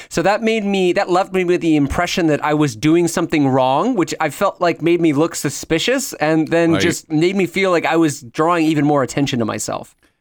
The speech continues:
Speaker 2: Yeah, thank God Stephanie was there with me and to,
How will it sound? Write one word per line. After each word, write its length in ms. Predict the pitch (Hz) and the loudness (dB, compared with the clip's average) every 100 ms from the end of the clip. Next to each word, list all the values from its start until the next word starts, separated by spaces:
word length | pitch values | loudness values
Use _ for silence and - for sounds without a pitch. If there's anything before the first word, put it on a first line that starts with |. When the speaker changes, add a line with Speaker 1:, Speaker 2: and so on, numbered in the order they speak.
| _ - | _ -6
Speaker 2:
Yeah, 260 | 120 127 | -2 -2
thank 520 | 104 - 139 156 170 - _ _ - | -4 -6 -2 -2 -2 -10 _ _ -4
God 540 | 135 123 107 87 80 - _ | 0 2 0 -2 -6 -14 _
Stephanie 520 | - - 123 - 104 98 | -14 -4 -4 -2 -2 -2
was 180 | 95 | -2
there 160 | 95 92 | -2 -2
with 240 | 87 85 | -2 -4
me 220 | 98 82 85 | -6 -6 -4
and 320 | 104 107 104 | -4 -4 -2
to, 200 | 135 | -2